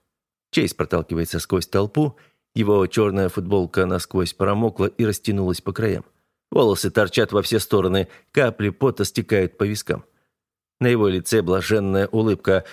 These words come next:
Кажется, мы знаем, где он только что получил порцию удовольствия. Мы с Терренсом переглядываемся и одновременно бьем кулаком по ребрам младшему, отчего он начинает задыхаться и защищаться локтями. «Пошли к черту!»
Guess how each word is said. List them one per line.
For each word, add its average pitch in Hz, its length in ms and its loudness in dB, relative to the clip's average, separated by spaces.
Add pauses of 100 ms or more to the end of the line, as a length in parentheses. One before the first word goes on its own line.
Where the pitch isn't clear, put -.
(120)
Кажется, 147 480 0
мы 143 140 2
знаем, 123 500 0
где 87 240 0
он 117 200 0
только 113 380 0
что - 180 -4
получил 104 440 -2
порцию 98 520 -2
удовольствия. 92 720 -6 (720)
Мы 95 140 2
с - 80 -8
Терренсом 82 460 -2
переглядываемся 104 840 -2
и 104 160 -2
одновременно 123 680 0
бьем 113 300 0
кулаком 120 460 0
по 120 160 4
ребрам 110 360 2
младшему, 104 680 0 (280)
отчего 196 380 0
он 143 140 2
начинает 139 400 2
задыхаться 131 600 0
и 135 320 2
защищаться 107 720 -2
локтями. 92 500 -4 (840)
«Пошли 262 340 4
к - 160 -14
черту!» - 640 2